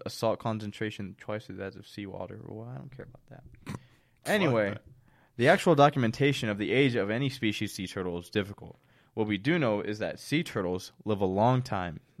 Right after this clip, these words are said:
Speaker 1: <laughs> Sometimes live up to fifty years or more. And similar to the lifespan of humans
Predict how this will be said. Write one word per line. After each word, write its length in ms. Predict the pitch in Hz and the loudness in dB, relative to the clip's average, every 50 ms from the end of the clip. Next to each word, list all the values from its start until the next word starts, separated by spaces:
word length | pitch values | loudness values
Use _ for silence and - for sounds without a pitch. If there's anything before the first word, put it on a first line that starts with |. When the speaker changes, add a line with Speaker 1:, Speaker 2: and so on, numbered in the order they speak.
| - - | -8 -8
Speaker 1:
<laughs> 80 | - - - - - - - - - - - - - - - 127 - - 135 123 - | -8 -8 -8 -12 -18 -20 -20 -20 -20 -20 -20 -20 -20 -14 -14 -14 -10 -10 -10 -10 -6
Sometimes 560 | 165 135 147 196 208 - 143 120 117 117 110 | 4 6 6 6 8 6 4 4 4 4 2
live 140 | 117 110 113 | 0 2 2
up 120 | 120 113 - | 2 2 0
to 80 | 104 | -6
fifty 280 | - - 131 131 131 127 | -2 -2 -4 -2 -2 0
years 200 | 127 135 135 139 | 0 2 2 0
or 80 | 147 | 0
more. 320 | 151 165 185 165 - - - _ _ _ _ _ _ _ _ - | 0 0 -2 -2 -4 -8 -14 _ _ _ _ _ _ _ _ -6
And 140 | 107 107 | -6 -6
similar 400 | - - 151 156 160 156 151 143 | -4 -2 0 2 2 2 2 0
to 180 | 139 139 - 113 | 0 0 -2 0
the 60 | 107 | 2
lifespan 400 | 113 123 131 127 127 - 120 101 | 4 2 2 2 -2 -4 -6 -6
of 80 | 90 - | -6 -8
humans 560 | - - 135 170 143 95 85 87 - - - | -8 -6 -6 -4 -4 -4 -6 -6 -10 -12 -16